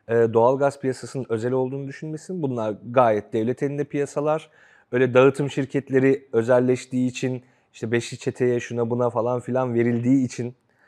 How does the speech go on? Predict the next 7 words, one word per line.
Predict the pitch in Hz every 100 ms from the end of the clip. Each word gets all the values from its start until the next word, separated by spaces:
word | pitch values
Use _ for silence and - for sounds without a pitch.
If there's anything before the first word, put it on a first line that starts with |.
| _ _
e, | 117 113 113 110 110
bunlar | 113 127 131 127
oluyor | 120 127 135
diye | 127 131
düşünmesin. | 127 156 160 156 - 202 208 _ _ _ _ - 110 - 85
Bunlar | 123 170 175 180 170
eğer | 160 156 160 -